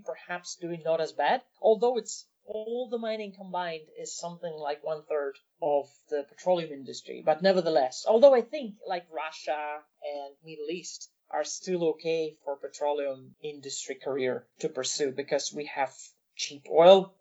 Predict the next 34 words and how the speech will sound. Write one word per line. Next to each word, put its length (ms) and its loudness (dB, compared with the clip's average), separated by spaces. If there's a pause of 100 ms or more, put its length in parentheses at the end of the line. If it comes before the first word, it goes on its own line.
and 420 2
Middle 260 4
East 180 0
is, 320 -4
has 180 0
even 220 -4
cheaper 340 10
oil. 440 10
So 800 -2 (160)
that 240 2 (240)
is 240 -10
something 380 -8
to 60 -16
keep 200 -18
in 100 -10
mind. 300 -6
And 100 -2
also 240 2
gas. 560 -4
It's 140 -16
an 80 -12
interesting 640 -12 (180)
part, 340 -2 (300)
I 40 -12
think, 340 -10 (240)
term 400 2 (100)
in 140 -4
the 60 2
whole 260 2
equation 560 0
that, 200 0 (100)
okay, 260 -4
say, 440 -6 (160)
um, 600 -4